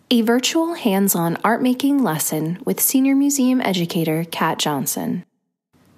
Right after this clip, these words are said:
Hello and welcome. My name is Kat, and I'll be walking you through today's lesson of Studio Sessions,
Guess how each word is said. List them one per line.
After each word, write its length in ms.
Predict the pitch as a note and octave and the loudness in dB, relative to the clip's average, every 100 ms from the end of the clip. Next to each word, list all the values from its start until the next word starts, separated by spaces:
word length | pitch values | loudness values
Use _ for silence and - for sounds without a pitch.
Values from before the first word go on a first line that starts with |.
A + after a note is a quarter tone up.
| - | -2
Hello 400 | D4+ D4 D4+ D#4 | 2 4 4 2
and 120 | D#4+ | 2
welcome. 640 | B3 E3+ - D#3 D#3 D#3+ | 0 0 -2 -2 -2 -4
My 260 | - G#3 G3+ | 0 2 2
name 200 | G3+ A3 | 2 2
is 140 | A#3+ | 0
Kat, 360 | - G#3 D3 - - - _ - | 0 -2 -2 -6 -12 -20 _ 0
and 120 | C4 | 2
I'll 100 | C#4+ | 4
be 120 | D4+ | 4
walking 380 | D4+ E4 G4+ F#4 | 2 2 0 0
you 120 | E4+ | 0
through 240 | E4+ B3 | 2 2
today's 460 | G#3 G3 F#3+ A#3 A#3 | 2 2 2 2 2
lesson 400 | F#3+ E3+ D#3+ D3+ - | 0 0 -2 -2 0
of 100 | C4+ | 0
Studio 500 | - E4+ E4+ A3 D3+ | 0 0 2 2 0
Sessions, 800 | - - - - - G3 - | -2 -2 -2 -4 -4 -4 -4